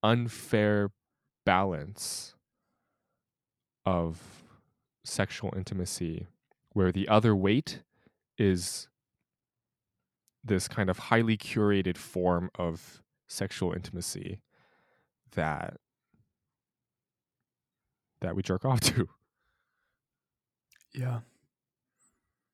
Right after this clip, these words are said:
Speaker 1: So in that sense, it definitely has had a very a-, adverse effect on me in that I, I see the sexual in all of my pl-, platonic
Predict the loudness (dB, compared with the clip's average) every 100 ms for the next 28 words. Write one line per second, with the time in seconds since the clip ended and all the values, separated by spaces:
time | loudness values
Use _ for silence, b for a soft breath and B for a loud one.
0 | _ _ _ _ _ -6 0 2 4 2
1 | 2 -2 2 2 2 -4 -2 -2 -2 -6
2 | -6 -8 -4 -2 0 0 -4 -6 -6 -6
3 | -4 -8 -8 -10 -8 -10 -8 -12 -10 -12
4 | -10 -10 -8 -4 -4 -6 b b b b
5 | b b _ -2 -2 0 0 0 0 -2
6 | -2 -4 -2 -2 -4 -4 -2 -2 -4 -6
7 | -8 -10 -16 _ -12 -12 -12 -6 -6 -4
8 | -8